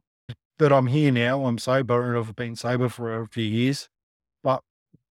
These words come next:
my sobriety isn't counted in the days or, or, like, in, I don't count it. I've been sober for more than a couple of years, but I'm not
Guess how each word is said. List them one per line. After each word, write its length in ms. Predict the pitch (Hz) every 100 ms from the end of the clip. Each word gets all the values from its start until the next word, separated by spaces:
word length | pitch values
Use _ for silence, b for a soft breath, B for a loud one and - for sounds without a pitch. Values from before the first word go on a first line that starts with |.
| _
my 220 | 135 139 147
sobriety 640 | - 135 120 123 123 117
isn't 240 | 117 110 107
counted 400 | 120 117 110 104
in 120 | 101
the 100 | 104
days 480 | 101 107 143 147 - _ _
or, 300 | 113 110 110 107 _ _
or, 460 | 139 123 117 113 110
like, 340 | 113 110 -
in, 380 | 123 113 104 104 _ _ _ _ -
I 80 | 117
don't 240 | 117 107
count 340 | - 113 113
it. 140 | 113 123
I've 140 | 131 120
been 220 | 139 135
sober 260 | 135 123
for 140 | 120 120
more 280 | 123 120 117
than 100 | 110
a 40 |
couple 280 | 110 117 110
of 60 |
years, 500 | 104 113 104 104 120 -
but 240 | 120 110 - _ _ _ _
I'm 160 | 117 120
not 180 | 127